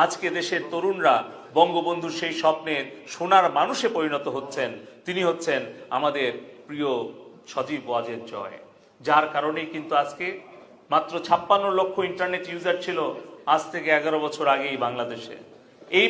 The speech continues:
মাত্র এগারো বছরে গত এক দশকে বিশ্বের ইন্টারনেট ব্যবহারকারীর সংখ্যা বেড়েছে মাত্র তিন গুণ, আর বাংলাদেশে বেড়েছে শতগুণ, কারণ সেই ছাপ্পান্ন লক্ষ ইন্টারনেট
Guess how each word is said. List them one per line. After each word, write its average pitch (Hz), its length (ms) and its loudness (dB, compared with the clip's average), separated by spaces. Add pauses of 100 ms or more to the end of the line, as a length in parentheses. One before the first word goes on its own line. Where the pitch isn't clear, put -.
মাত্র 220 260 6 (200)
এগারো 226 220 6 (100)
বছরে 233 320 4 (720)
গত 185 260 8 (260)
এক 214 80 4 (120)
দশকে 220 360 0 (580)
বিশ্বের 214 360 6 (160)
ইন্টারনেট 220 460 0
ব্যবহারকারীর 196 580 6 (280)
সংখ্যা 190 300 2
বেড়েছে 185 320 2
মাত্র 170 160 2 (120)
তিন 175 120 -8 (100)
গুণ, 127 180 -8 (520)
আর 127 60 6 (120)
বাংলাদেশে 175 520 0
বেড়েছে 185 300 -2 (560)
শতগুণ, 180 560 2 (300)
কারণ 147 200 4 (120)
সেই 156 220 -2
ছাপ্পান্ন 165 380 2 (120)
লক্ষ 165 160 0 (120)
ইন্টারনেট 160 320 -4